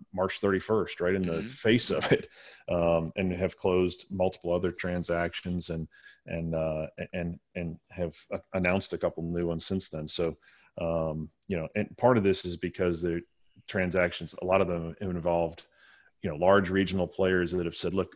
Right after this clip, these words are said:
Speaker 1: we're not going anywhere.
Speaker 2: Right.
Speaker 1: We, we're gonna be a hospital system, and we're gonna, whoever survives, we're, we're gonna, if we survive this, we're gonna keep operating hospitals. So we wanna continue to build our base." So, um,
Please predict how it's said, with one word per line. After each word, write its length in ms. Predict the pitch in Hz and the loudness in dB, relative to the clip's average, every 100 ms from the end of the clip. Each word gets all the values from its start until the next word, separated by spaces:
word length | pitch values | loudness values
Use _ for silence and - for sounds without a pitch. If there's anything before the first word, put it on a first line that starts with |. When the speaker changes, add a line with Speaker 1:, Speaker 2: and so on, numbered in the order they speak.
| _ | _
Speaker 1:
we're 120 | 101 | 4
not 180 | 113 87 | 4 4
going 300 | 87 82 67 | 0 -2 -6
anywhere. 340 | 50 50 50 - - - - | -12 -12 -12 -10 -10 -10 -12
Speaker 2:
Right. 280 | 87 95 95 | -12 -10 -2
Speaker 1:
We, 100 | 95 | 0
we're 160 | 107 113 | 4 6
gonna 200 | 104 98 | 6 6
be 120 | 98 | 6
a 60 | 87 | 6
hospital 440 | 87 87 - 87 | 4 2 0 -6
system, 600 | - 87 78 - - - | -2 -4 -2 -4 -4 -6
and 240 | 85 82 82 | -6 -6 -2
we're 180 | 95 101 | 0 2
gonna, 180 | 98 82 - 98 - | 2 0 -8 -14 -14
whoever 300 | - 107 110 | 0 2 4
survives, 520 | 104 95 90 92 90 - | 2 0 4 4 2 0
we're, 140 | 110 | 0
we're 180 | 113 120 | 4 6
gonna, 260 | 117 101 - | 8 6 4
if 140 | - 123 | -2 2
we 100 | 123 | 2
survive 400 | 107 98 101 92 | 4 6 6 6
this, 200 | 90 - | 0 -2
we're 80 | |
gonna 100 | 90 | -4
keep 220 | 85 95 90 | -2 0 2
operating 340 | 90 87 82 | 0 0 -2
hospitals. 500 | 85 90 - 82 78 | -2 -2 -4 -12 -8
So 100 | 80 | -6
we 140 | 82 | -4
wanna 200 | 85 82 | -2 -4
continue 400 | 80 80 - 85 | -8 -12 -8 -6
to 60 | 76 | -8
build 260 | 71 80 73 | -6 -6 -4
our 100 | 71 | -6
base." 320 | 73 69 - | -6 -8 -8
So, 240 | - 69 - - - - - _ | -10 -12 -16 -20 -20 -20 -20 _
um, 280 | 82 80 | -2 -2